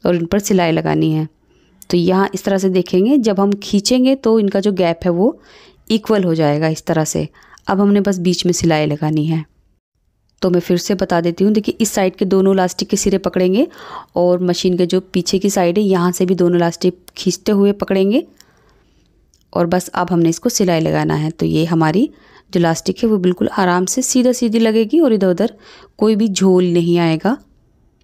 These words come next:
अब यहाँ भी सिलाई को लॉक करके निकाल देंगे।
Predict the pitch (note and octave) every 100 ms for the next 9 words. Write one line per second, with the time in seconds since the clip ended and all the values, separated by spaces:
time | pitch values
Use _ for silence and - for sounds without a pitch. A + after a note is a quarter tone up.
0 | _ - F3 F3 F3 F3 F#3+ F#3 F3 E3+
1 | F#3 F3 E3+ F3 E3+ F3 E3+ F3 E3+ E3+
2 | F3 A3+